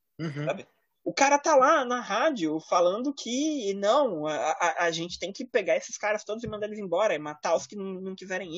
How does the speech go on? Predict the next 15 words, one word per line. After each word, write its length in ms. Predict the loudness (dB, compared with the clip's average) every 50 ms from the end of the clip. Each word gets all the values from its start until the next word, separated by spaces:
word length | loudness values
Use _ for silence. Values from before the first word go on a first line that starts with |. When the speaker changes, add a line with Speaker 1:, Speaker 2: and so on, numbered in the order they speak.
| -6 -8
Speaker 2:
ir, 80 | -8 -10 _ _ _ _ _ _ _ _ _
sabe? 380 | -6 -4 -4 -2 -2 -6 -10 _ _ _ _
Speaker 1:
Uhum. 240 | -10 -10 -10 -10 -8
Speaker 2:
A 20 |
gente 260 | 0 0 2 2 0 0
tem 280 | 0 0 0 0 0 -2
o, 60 | 0
o, 240 | 2 2 0 2 4
o, 800 | 4 4 4 4 4 2 2 2 2 2 0 0 0 0 0 -2 -6 _ _ _ -20 _ _ _ _ _ _ 0 2
o 20 |
xerife 580 | 2 2 2 6 6 6 6 4 0 -4 -4 0
da 120 | 0 0 0
cidade 480 | 0 -2 -4 -2 0 0 0 0 -2
simplesmente 560 | -8 -8 -10 -8 -8 -6 -6 -6 -8 -8 -8 -8
ignorando 600 | -6 -2 0 2 2 2 0 -2 -4 -6 -8 -8